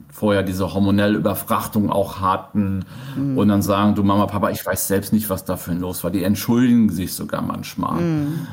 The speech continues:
Speaker 2: ja.
Speaker 1: Also da merkt man echt, dass da, äh, so viel passiert, was die auch dann nicht immer so beeinflussen können,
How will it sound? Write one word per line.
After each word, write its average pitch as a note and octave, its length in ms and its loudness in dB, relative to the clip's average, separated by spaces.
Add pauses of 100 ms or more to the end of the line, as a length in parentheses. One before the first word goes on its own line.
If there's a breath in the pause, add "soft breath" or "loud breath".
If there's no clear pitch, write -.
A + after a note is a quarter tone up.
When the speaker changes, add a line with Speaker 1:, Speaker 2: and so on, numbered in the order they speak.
Speaker 2:
ja. - 80 -2
Speaker 1:
Also G2 160 2
da G2 80 2
merkt G#2 320 0
man F#2 200 2
echt, G2+ 340 -4
dass - 160 -8
da, F2 260 0
äh, G2 160 -6 (300)
so - 380 -2
viel C#3 200 2
passiert, A#2 600 0
was A#2 180 0
die A#2+ 160 0
auch - 240 0
dann A#2+ 240 2
nicht - 160 0
immer C3 180 4
so A#2+ 140 2
beeinflussen G#2+ 720 2
können, F2 500 -4